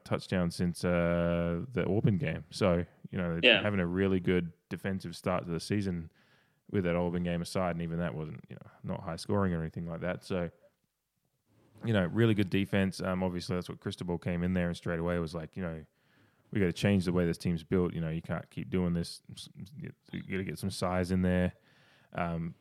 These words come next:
Speaker 1: build around the defense, and also have a good offense, um, with Herbert and the, and the guys that got there." So, yeah, I don't know what you thought of it, but I was, like, really impressed with, you know, getting, even, as I said, Stanford aren't the team they have been, but it's still a hard place to go down and win in Palo Alto. You have to be a good team to go down there and,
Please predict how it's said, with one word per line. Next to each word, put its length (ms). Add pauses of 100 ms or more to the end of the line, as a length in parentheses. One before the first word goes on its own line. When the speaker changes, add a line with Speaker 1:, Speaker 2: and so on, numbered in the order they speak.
(100)
Speaker 1:
build 220
around 240
the 160
defense, 340
and 80
also 280
have 100
a 40
good 180
offense, 480
um, 240
with 140
Herbert 320
and 100
the, 200
and 140
the 60
guys 240
that 120
got 180
there." 160
So, 320 (1160)
yeah, 180 (340)
I 60
don't 100
know 120
what 140
you 100
thought 180
of 80
it, 80
but 80
I 60
was, 160
like, 180
really 240
impressed 380
with, 280
you 100
know, 140
getting, 300
even, 440
as 240
I 40
said, 300
Stanford 340
aren't 160
the 60
team 200
they 80
have 220
been, 240
but 80
it's 100
still 160
a 40
hard 200
place 220
to 60
go 100
down 120
and 120
win 80
in 60
Palo 320
Alto. 220
You 160
have 120
to 60
be 80
a 20
good 260
team 240
to 60
go 140
down 220
there 180
and, 160